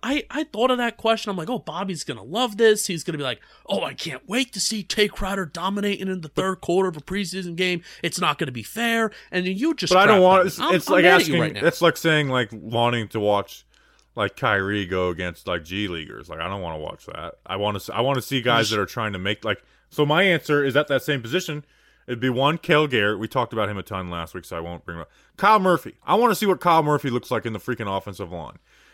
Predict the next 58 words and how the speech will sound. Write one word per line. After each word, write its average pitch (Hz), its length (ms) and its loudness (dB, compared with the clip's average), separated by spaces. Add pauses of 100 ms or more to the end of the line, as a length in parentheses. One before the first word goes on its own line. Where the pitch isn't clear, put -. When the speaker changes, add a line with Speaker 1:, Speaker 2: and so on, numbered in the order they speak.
(140)
Speaker 2:
Um, 95 420 -6 (220)
I 110 60 -6
wanna 110 280 -2
be 117 200 0
able 123 160 -2
to 101 140 -6
watch 104 440 -2
Kyle 127 260 2
Murphy 113 360 -4
play 107 480 -2 (580)
a-, 127 180 -6
against 110 420 -2
N 117 140 -6
F 107 140 -6
L 101 100 -2
players. 85 240 -8
So 107 80 -10
Kyle 147 260 2
Murphy 127 320 0
would 101 220 -4
be, 95 320 -4 (380)
would 98 180 -8
be 92 160 -6
my 82 180 -10
question, - 440 -16 (280)
my 98 260 -6
answer. 82 440 -12 (1400)
Anything 113 300 -10
else? 117 360 -12
Speaker 1:
I'm 151 100 -14
so 120 200 -10
mad 98 220 -10
at 98 40 -14
you. 98 160 -18 (460)
No, 156 100 -6
I'm 185 140 0
still - 180 -4
Speaker 2:
Well, 202 120 6
Speaker 1:
mad 269 80 2
at - 40 6
Speaker 2:
I, 202 120 8
Speaker 1:
you. 226 100 0
Speaker 2:
I'm 170 160 2
Speaker 1:
No. 196 60 4
Speaker 2:
not 214 120 4
excited 190 440 2
to 139 100 -4
see 131 180 -4
Tay 123 180 -4
Crowder 107 280 0
play 113 220 -4
against 95 220 -10
backups. 85 380 -10
He's 101 160 -12
a 104 140 -4
starting 120 400 -6
level 107 240 -6
player. 127 420 -10